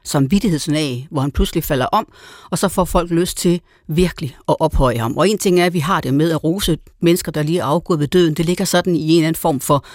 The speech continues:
sympatierklæring med den, der ikke får lov til at være her længere. Det er en ting. Noget andet er, tror jeg, at Løkke, Lars Løkke også her er eksemplet på en mand, som for det første selv er hård i tonen, og måske kan få en fornemmelse af,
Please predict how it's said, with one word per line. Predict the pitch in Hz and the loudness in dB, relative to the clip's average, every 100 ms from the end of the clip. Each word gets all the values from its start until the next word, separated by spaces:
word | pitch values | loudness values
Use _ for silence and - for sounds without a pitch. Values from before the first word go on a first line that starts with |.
| - | -12
sympatierklæring | - 160 - - 220 185 156 - 151 139 | -2 0 0 -2 -4 -4 -4 -2 0 0
med | 143 | 0
den, | 160 | -2
der | 135 | -2
ikke | 147 | -4
får | - | -2
lov | 147 156 | -2 -2
til | 170 | -2
at | 131 | 0
være | 151 | 0
her | 156 | 0
længere. | 151 160 170 - - - - - - | 2 4 2 0 -8 -20 -18 -4 2
Det | |
er | 202 | 4
en | 190 | 4
ting. | - 185 - - - | 2 0 0 -12 -6
Noget | - 151 | -2 2
andet | 180 220 175 | 2 2 2
er, | 165 | 0
tror | - - 165 | 0 0 2
jeg, | 143 | 0
at | 151 | 0
Løkke, | 165 226 196 135 _ | 0 2 0 -4 _
Lars | - 156 | -4 -2
Løkke | 185 214 220 | 0 0 0
også | 175 185 | 0 0
her | 208 185 | 0 0
er | |
eksemplet | 170 - 208 175 170 | 0 -2 -2 -2 -2
på | - 165 | 2 4
en | 156 | 4
mand, | 175 370 - - - _ _ - | 2 0 -6 -20 -20 _ _ -2
som | 165 | 0
for | - | 0
det | 151 | -2
første | - 202 254 - 214 - _ _ _ _ _ _ _ _ _ - | 0 0 0 0 -2 -2 _ _ _ _ _ _ _ _ _ -6
selv | - 240 - _ _ _ _ _ | 0 0 -2 _ _ _ _ _
er | 156 | 0
hård | 147 208 - | 2 0 0
i | |
tonen, | 160 190 190 220 208 175 - | -2 2 2 0 -4 -8 -2
og | 170 | 0
måske | 175 - 208 | 2 0 -2
kan | 175 | 0
få | 214 190 | 2 2
en | 165 | 2
fornemmelse | 190 196 165 143 165 | 2 2 0 2 2
af, | 185 - | 2 -2